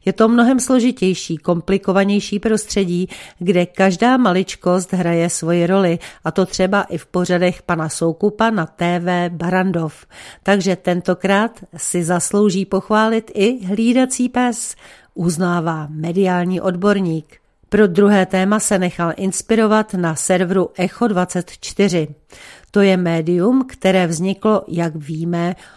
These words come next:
odchodem pana Balšínka z Lidových novin na protest proti tomu, že je ovládl pan Babiš, a založil si v podstatě antibabišovské médium Echo dvacet čtyři. Celkem se s tím od počátku nějak netajil, takže není žádný důvod,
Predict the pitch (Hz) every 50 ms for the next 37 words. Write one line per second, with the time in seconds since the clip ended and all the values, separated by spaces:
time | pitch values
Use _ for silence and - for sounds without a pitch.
0 | - _ _ - 190 185 - - - 240 233 240 233 214 214 202 185 185 170 165
1 | 156 147 165 165 170 165 - - - 190 196 196 202 202 233 233 233 202 190 180
2 | 175 175 180 165 190 175 - - 180 165 156 180 196 202 202 190 180 165 - -
3 | 180 175 180 - 190 185 - - - - 190 185 175 - 175 160 - - 190 190
4 | 214 233 247 247 240 - - - - - _ - - 202 180 175 170 - - 180
5 | 165 160 165 160 160 165 160 165 170 165 - - 160 160 165 151 139 165 170 175
6 | 170 170 170 170 - - - - - - - - - - 196 180 156 185 190 185
7 | 196 220 220 202 247 233 247 240 - 262 269 262 - - 190 190 - - - -
8 | 196 190 - 202 185 - - - 180 170 175 - 247 208 180 180 165 175 196 -
9 | - 180 175 - - - - 190 185 175 175 160 165 160 160 180 190 185 175 -
10 | - 160 - - 202 180 170 175 170 - - 196 180 - - - - - - -
11 | 202 202 165 175 151 147 147 _ _ _ - - - - - - _ - - 240
12 | 240 240 240 277 262 262 254 - 254 233 - - - - 240 233 214 - - 185
13 | 160 - - - 175 175 - 196 180 175 175 - - - 180 180 180 175 170 170
14 | 160 - 185 180 170 - - 208 202 185 170 165 160 156 151 - 175 175 180 170
15 | 185 175 165 175 175 190 220 240 254 233 208 240 214 220 214 220 220 226 196 180
16 | 220 233 226 202 220 220 220 220 -